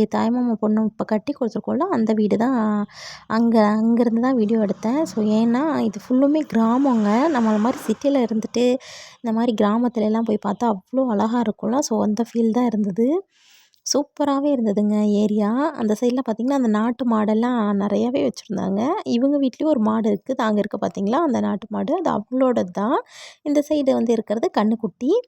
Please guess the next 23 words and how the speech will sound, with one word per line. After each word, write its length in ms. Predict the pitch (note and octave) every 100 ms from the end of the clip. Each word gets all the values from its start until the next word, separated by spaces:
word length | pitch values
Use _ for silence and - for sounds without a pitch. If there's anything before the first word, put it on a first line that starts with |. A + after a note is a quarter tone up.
| _ - _ _ _
So, 240 | C#4 - C4+ A#3+ A#3 A3+ A3 G3+ G3 _ _ _ _ _ _ - - -
அதான் 260 | - B3+
அங்க 140 | B3+ G#3+
பார்த்தீங்களா, 400 | A3+ A3 A3+ B3+
அதான் 280 | A3 G#3 G#3+
அந்த 120 | G3
கன்னுக்குட்டி. 480 | G#3 A3+ - E3+ B3+ G#4+
அந்த 160 | A#3
சைடு 200 | A3+ C#4
பார்த்தீங்கன்னா, 340 | B3+ A#3 A3+ E4 -
பள்ளம் 380 | G#3+ A#3+ D4+
ஒண்ணு 180 | C#4 A3
ஓடுது, 280 | A3 A3+ G3+ G3
ஓட 220 | G#3 A#3
தண்ணி 240 | A3+ G3+
மாதிரி. 260 | G3 G3+ A3 F4+ - - -
So, 100 | - A3+
இருபத்தி 420 | A3 A#3 C#4 -
நாலு 260 | D4 C#4+ C4+
மணி 160 | A3 G#3
நேரமும் 400 | G#3 A3+ C#4+ F4
தண்ணிக்கு 420 | A3+ G#3+ C4 -
எந்த 280 | G3+ G#3 A3